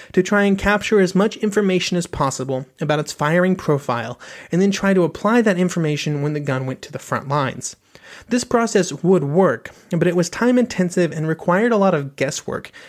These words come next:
to try and match up conditions behind the front to conditions before the attack. Cambrai would be one of the first times that the British would use a third and far more advanced method,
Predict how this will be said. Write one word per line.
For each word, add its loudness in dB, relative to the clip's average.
to -2
try 0
and 0
match 0
up -2
conditions 0
behind 0
the 2
front -4
to -2
conditions -2
before -4
the -6
attack. -10
Cambrai 4
would 0
be 2
one 2
of 0
the 0
first 0
times 0
that -20
the -2
British 0
would -2
use -2
a -2
third 0
and -4
far 2
more 4
advanced -4
method, -4